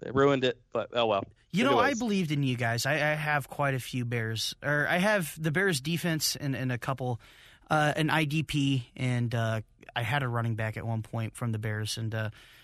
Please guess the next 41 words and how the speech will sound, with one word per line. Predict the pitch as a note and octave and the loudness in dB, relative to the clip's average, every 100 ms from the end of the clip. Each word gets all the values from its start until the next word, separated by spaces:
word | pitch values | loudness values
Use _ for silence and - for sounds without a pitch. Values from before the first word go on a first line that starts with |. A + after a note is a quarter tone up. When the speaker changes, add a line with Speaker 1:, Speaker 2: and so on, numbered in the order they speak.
| _ D#3 | _ 0
Speaker 2:
on | D3+ | 2
my | D3+ | 2
fantasy | B2+ D3 C#3 B2+ B2 | 0 0 0 0 -2
team. | - A#2+ G#2+ | -2 -4 -2
So | - | 0
I | G#3+ | 2
believed | C#4+ D#4 E4+ C#4+ A#3+ | 2 2 2 2 2
in | G#3 | 2
you | G3 | 2
guys, | F3+ D#3 D3 - | 0 0 0 -2
but, | D3+ C#3+ - - - G3 | -2 -2 -2 -6 -8 -6
man, | G#3+ G#3 G3 | -4 -4 -4
you | E3 | -2
know, | D#3 D3 | -2 -2
just, | E3+ - _ _ - - - - - | -4 -6 _ _ -20 -20 -20 -12 -2
you | F3+ | 2
gotta | G3 | 2
find | F3 E3+ | 2 0
somebody | D#3+ C#3 B2+ | 0 0 0
better | A#2 | 0
than | A2 A2 | -2 -2
Mitch | G#2 - | -4 -6
Trubisky, | A2 G#2+ G#2+ - A2 | -6 -6 -6 -6 -4
that's | B2+ | -4
for | - | -4
sure. | G#2+ G#2+ - - - - - - - _ _ _ _ | -10 -12 -18 -20 -20 -20 -20 -20 -20 _ _ _ _
Speaking | - - D4+ C4+ F3+ B2+ - | -2 0 2 4 2 2 0
Speaker 1:
Yeah. | - F3+ D#3+ | 4 6 6
Speaker 2:
of | C#3 - - - _ _ | 2 -4 -12 -20 _ _
segues. | - - E3+ D#3 F3 | -2 2 2 4 6
Speaker 1:
Anyways, | C#3+ A2+ - | 6 4 2
moving | G3 - | 4 6
on. | - - | 4 4
Speaker 2:
<laughs> | D#4+ | 2
Yeah, | G3 | 4
speaking | - E4+ F#4 D#4+ | 2 2 2 2
of | F#3+ | 4
Speaker 1:
<laughs> | |
Yeah, | A4 | 4
segue | F#3 D#3+ | 4 4
Speaker 2:
segues. | D3+ D#3 A3 - - E4+ - - | 4 6 4 2 0 -2 -2 -6